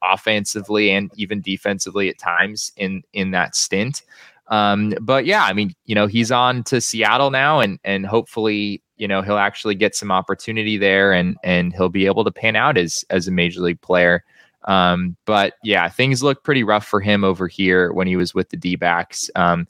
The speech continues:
he kinda seemed a little stuck where he was, uh, really hitting the ball well in triple A, but then the moment he would come to the majors, he looked pretty lost at the plate. So, uh, yeah, best of luck to him, and, and, uh, we'll see what the Diamondbacks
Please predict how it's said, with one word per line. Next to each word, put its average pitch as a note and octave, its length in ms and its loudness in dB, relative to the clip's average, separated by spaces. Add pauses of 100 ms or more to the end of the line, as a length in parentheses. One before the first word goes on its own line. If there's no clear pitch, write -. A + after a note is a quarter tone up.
(200)
he G#2+ 120 -4
kinda B2 260 0
seemed C3 220 0
a A2+ 80 4
little G#2+ 200 2
stuck - 500 -2
where F#2 180 2
he G2+ 160 0
was, F2+ 380 0 (400)
uh, F#2 220 2
really A#2 300 4
hitting A2 220 2
the G#2 80 -2
ball G2 240 2
well G2+ 200 4
in F2+ 100 -2
triple G2+ 400 -2
A, C#3+ 260 2
but G2 180 -4
then G2+ 140 -2
the F#2+ 80 -2
moment G2 320 -2
he F#2 100 -4
would F2+ 140 -6
come F2+ 220 0
to - 100 -16
the F2 60 -8
majors, E2+ 520 -2
he F2+ 80 -4
looked F2 200 -2
pretty F2 180 -2
lost D#2+ 380 0
at - 100 -20
the - 60 -20
plate. E2+ 380 -2
So, E2+ 380 -4 (380)
uh, E2+ 240 0
yeah, E2+ 180 0
best A#2+ 320 0
of B2 140 2
luck B2 180 0
to A2 100 0
him, B2 320 2
and, F#2 280 0
and, F2 340 0
uh, F2 200 4
we'll G2 120 -2
see A2 220 -2
what A2+ 120 0
the F#2+ 80 -10
Diamondbacks G2 720 0